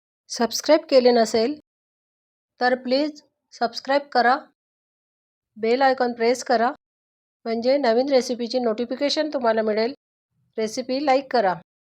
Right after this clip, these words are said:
लो फ्लेमवर तळले तर असे छान खुसखुशीत शंकरपाळे तयार होतात. मी सर्व शंकरपाळे तळून घेतले. एक तोडून बघू, असे खुसखुशीत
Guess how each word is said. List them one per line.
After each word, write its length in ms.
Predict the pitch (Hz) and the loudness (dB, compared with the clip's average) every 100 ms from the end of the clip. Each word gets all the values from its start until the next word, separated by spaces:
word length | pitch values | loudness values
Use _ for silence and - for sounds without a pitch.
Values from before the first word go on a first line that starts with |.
| _ _ _ _ _ | _ _ _ _ _
लो 200 | 214 226 | 2 2
फ्लेमवर 420 | 269 269 277 269 262 | 4 4 4 4 4
तळले 360 | 254 247 240 302 - _ _ _ _ _ _ _ - | 2 4 2 0 -4 _ _ _ _ _ _ _ 2
तर 140 | 254 | 4
असे 300 | 247 226 277 | 4 2 0
छान 340 | 302 254 262 302 | 0 0 0 0
खुसखुशीत 560 | 254 - 277 247 320 - | -4 -2 -2 0 -2 -2
शंकरपाळे 640 | 254 226 254 240 240 240 233 | -2 2 2 4 4 4 6
तयार 240 | 226 254 | 6 6
होतात. 340 | 277 226 233 - _ _ _ _ _ _ _ _ - | 4 4 2 2 _ _ _ _ _ _ _ _ -2
मी 140 | 254 | -2
सर्व 300 | 277 233 233 285 | 2 4 4 4
शंकरपाळे 560 | 285 247 262 254 240 240 | 4 4 4 4 4 4
तळून 260 | 233 233 285 | 4 4 4
घेतले. 380 | 262 220 220 302 _ _ _ _ _ _ _ _ _ _ _ _ - | 0 2 0 0 _ _ _ _ _ _ _ _ _ _ _ _ -2
एक 260 | 240 254 | -2 -2
तोडून 420 | _ 233 226 262 294 | _ -2 0 2 4
बघू, 360 | 277 233 262 330 _ _ _ _ _ _ _ _ _ _ _ _ - | 2 2 -2 -4 _ _ _ _ _ _ _ _ _ _ _ _ -2
असे 280 | 220 220 294 302 | 0 2 0 -2
खुसखुशीत 540 | 262 - 285 240 302 | -6 -4 -4 -2 -2